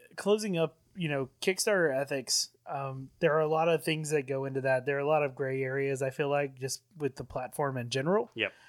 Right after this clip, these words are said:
Speaker 1: Um, but I think there's a lot of potential there. Um, I, I think that there's a great opportunity for companies that would never be able to have their game hit the shelf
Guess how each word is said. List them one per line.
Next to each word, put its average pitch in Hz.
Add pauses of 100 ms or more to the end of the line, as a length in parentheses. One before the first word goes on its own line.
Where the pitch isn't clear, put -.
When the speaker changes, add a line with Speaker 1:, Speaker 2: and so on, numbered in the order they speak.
(220)
Speaker 1:
Um, 135 (720)
but 165
I 170
think 202
there's 180
a 175
lot 165
of 139
potential 131
there. - (480)
Um, 135 (200)
I, 151 (100)
I 151 (220)
think 175
that 151
there's 139 (120)
a 151
great 156
opportunity 151
for 135
companies 151
that 143
would 131
never 165
be 165
able 147
to 123
have 135
their 131
game 131
hit 143
the 113
shelf 143